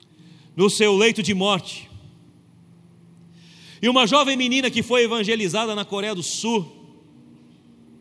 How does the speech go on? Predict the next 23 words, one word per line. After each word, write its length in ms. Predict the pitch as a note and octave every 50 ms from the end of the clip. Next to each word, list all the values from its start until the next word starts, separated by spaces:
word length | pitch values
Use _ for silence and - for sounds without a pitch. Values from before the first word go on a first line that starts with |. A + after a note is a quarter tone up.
| - - - - - - _ _ _ _ _ _ _ _ _ _ _ -
no 120 | D#3+ E3+
meio 160 | F#3+ G3+ G3+
de 100 | C#3+ F#3
toda 200 | - G#3 G#3 G3+
a 20 | -
pobreza 560 | - F#3 F3 C#3+ C3 D#3+ F#3 G3 F#3 D3 E3+
e 20 |
miséria, 580 | F3 E3+ C3 A2 B2+ E3 F#3 F3+ D3 A2+ G2+ - - - - - - - - - - - - - _ - - _ _ - - _ _ _ _ _ _ _ _ -
entrou 380 | E3 F#3 - F#3+ G#3+ A3 G#3
em 60 | G3
seu 240 | E3 - G#3 G#3 F#3
quarto 500 | - - F3 F3 E3 D3 - - C3 A#2 - - - - - - _ - - - _ _ _ _ _ _ _ _ _ _ _ _ _ _ _ _ _ _ - - - - -
e 60 | E3+
começou 460 | E3+ A#3+ B3 B3+ A3+ - C4+ C4 B3+
a 60 | B3+ B3
lhe 100 | B3 A#3
falar 400 | - A#3+ A3 A3 A#3 B3 B3 A3+
a 60 | F#3+
respeito 500 | E3+ F#3+ F3 - - A#3+ A#3+ A#3+ A3 G#3
de 160 | D#3+ G#3+ G3+
Jesus 520 | C#3+ F#3+ A3+ G#3 E3 C3+ A#3 C4 B3 E3
de 100 | C#3 G3
Nazaré. 520 | F#3+ F#3+ G3 F3+ E3 D#3 C#3+ C#3+ C#3 B2+